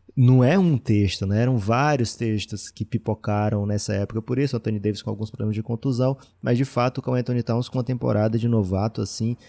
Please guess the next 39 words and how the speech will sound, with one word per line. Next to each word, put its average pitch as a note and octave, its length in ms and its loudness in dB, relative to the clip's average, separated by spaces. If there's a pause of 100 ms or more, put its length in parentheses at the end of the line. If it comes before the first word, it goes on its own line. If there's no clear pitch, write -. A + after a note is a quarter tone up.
(160)
que - 140 -2
ele A#2 100 2
mostrava A2 520 0
muita B2 420 2
coisa, A2+ 420 -2
né? G#2+ 100 -4
Seus - 180 -8
primeiros G#2+ 440 -2
anos, A#2+ 400 -2 (280)
dando A#2 300 2
a B2 80 2
entender A2 460 0
que - 120 -8
ele A#2 80 -2
se - 100 -8
tornaria A2 400 0
uma C3 160 -2
grande B2 360 0
força C#3 360 -4
dominante C3+ 640 -2
na G2+ 80 -6
N G2+ 140 -4
B F#2+ 240 -4
A, G#2 40 -4
né? G#2 120 -4
Que - 80 -14
poderia G#2 260 -2
colocar A2 380 0
o - 20 0
Minnesota G#2+ 560 0 (380)
em A2+ 100 2
vários G#2+ 380 2
playoffs G2+ 480 -2
seguidos. G2+ 520 -2 (320)
É, G2+ 240 2
isso A2+ 280 4
não A#2+ 100 4
tem A#2+ 200 4
acontecido. C3+ 760 2